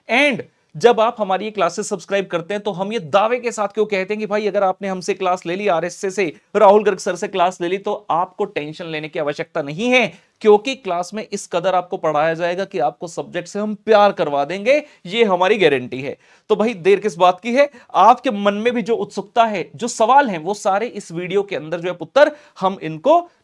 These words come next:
नष्ट कर देंगे। सारे सवाल जो है उनके जवाब देकर हर सवाल को नष्ट, नष्ट, नष्ट, नष्ट कर देंगे। आइए दोस्तों, लेकर चलता हूं आपको अपने साथ। So, ये वीडियो को basically मैं दो पार्ट के अंदर डिवाइड कर देता हूँ। एक पार्ट के अंदर मैं आपको क्विक go through करवाऊंगा अपनी सारी बुक्स का,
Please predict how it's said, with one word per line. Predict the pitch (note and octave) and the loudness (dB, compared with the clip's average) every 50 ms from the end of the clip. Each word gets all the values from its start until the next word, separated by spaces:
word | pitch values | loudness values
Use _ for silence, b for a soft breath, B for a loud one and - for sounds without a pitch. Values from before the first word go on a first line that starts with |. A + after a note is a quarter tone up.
| - | -4
नष्ट | F3+ F3 E3 E3+ - D#3+ | -2 -2 -2 -2 -4 -8
कर | - C#3+ C3 | -6 -6 -6
देंगे। | A#2 B2 C3 C3+ D3 | -6 -8 -8 -8 -8
सारे | - - A3 G3 G#3 A3+ A#3+ | -6 -2 0 2 2 2 2
सवाल | A#3 - - G3+ E3+ G3 G#3+ A#3 A3 | 0 0 0 2 4 6 6 4 4
जो | F#3+ G3+ | 2 0
है | F#3 A3+ | 0 0
उनके | G#3 G#3 G3+ F#3+ G3 G3+ | 0 -2 0 2 2 2
जवाब | D#3 E3 F3+ F#3+ F#3+ G#3 F#3+ E3+ | 2 2 4 4 4 4 2 -2
देकर | D3 F3 E3+ F3 A#3+ A3+ | -6 -8 -4 -2 -4 0
हर | F3+ G#3 A3+ | 0 0 0
सवाल | G#3 - G3+ F3 F3+ | 0 0 -2 -2 -2
को | F#3 F#3+ | -2 -4
नष्ट, | G#3 G#3 G#3 F#3+ - - G3 | -4 -4 -4 -6 -8 -8 -6
नष्ट, | G#3 G#3 - - - G#3+ | -6 -6 -6 -8 -8 -8
नष्ट, | A3+ E3 - - G3+ | -8 -8 -8 -8 -6
नष्ट | A3+ G3 F#3 - - E3 | -6 -6 -6 -10 -12 -6
कर | - D3+ C#3+ | -4 -4 -2
देंगे। | C#3 C#3+ C#3 C3+ B2+ B2 B2+ B B B B B _ E3+ | -2 -4 -4 -4 -6 -6 -8 B B B B B _ 6
आइए | F#3+ G#3 G#3+ G#3+ F#3+ | 6 6 6 4 2
दोस्तों, | E3+ D#3 C#3+ - - D3 D3 | 2 0 -4 -4 -8 -10 -4
लेकर | E3+ F#3+ G3 G3 A3+ G3+ | -2 -2 0 0 -2 -2
चलता | G#3+ G3 F3+ E3 G3+ | -4 -4 -4 -4 -6
हूं | G#3 G3+ F#3 | -4 -2 -4
आपको | F3 E3+ - G#3 F#3 | -4 -4 -4 -6 -6
अपने | - E3+ E3+ | -6 -8 -4
साथ। | E3+ F3+ G3 A3 _ _ _ _ _ _ _ _ _ _ _ _ _ _ _ _ _ _ | -2 -2 -2 -2 _ _ _ _ _ _ _ _ _ _ _ _ _ _ _ _ _ _
So, | - A3+ A3+ A3+ A#3 A3+ B B B B - | 0 2 2 2 2 -2 B B B B -6
ये | E3+ A#3 | -4 -4
वीडियो | A3+ G#3 G3+ F#3 A3 A#3 | -2 -2 -2 -2 -4 -4
को | A#3 B3+ B3+ | -4 -4 -6
basically | A#3 E3 D3 E3+ E3+ F3 G#3 F#3 G#3 | -4 -4 -4 -4 -4 -4 -6 -6 -6
मैं | A3 G3+ D#3+ | -6 -4 -2
दो | D#3 E3+ G3 | -2 -2 -2
पार्ट | F#3 G3+ G3 G3 E3 | 0 -2 -2 -2 -2
के | E3 G3 | -4 -6
अंदर | F#3+ G3 G#3+ | -4 -2 -2
डिवाइड | G3 E3+ E3 E3 F3+ F#3 | 0 0 0 0 0 -2
कर | F#3 F#3 D#3 | -2 -4 -4
देता | E3 E3+ F3+ | -4 -4 -6
हूँ। | G#3 G3 - E3+ | -6 -6 -4 -4
एक | F#3+ A3 G#3+ _ | -4 -4 -2 _
पार्ट | A3 F#3+ F#3+ F3 | -2 -2 -2 -2
के | - G#3 | -4 -8
अंदर | F#3 F#3+ G3+ G3+ | -8 -6 -6 -6
मैं | G3 F#3 | -6 -6
आपको | F3+ F3 F3+ G#3+ G#3+ | -8 -6 -4 -6 -6
क्विक | G#3+ - A#3+ C4+ C4+ - A3 | -6 -6 -8 -8 -8 -10 -12
go | E3+ D3 D#3 D#3+ | -6 -2 0 0
through | E3+ E3+ G#3+ A3+ A3 A3 | 0 0 -4 -4 -4 -4
करवाऊंगा | G3 F#3 F#3+ F#3+ G3 G#3 A3+ | -2 -2 -4 -4 -4 -6 -8
अपनी | G#3+ - B3 D4 | -8 -8 -8 -8
सारी | D4 - G#3 F3 E3 E3 | -4 -2 -2 -2 0 -2
बुक्स | D#3 C#3+ C#3+ - - | -2 -4 -6 -8 -4
का, | - D3 B2+ B2 | 0 2 2 0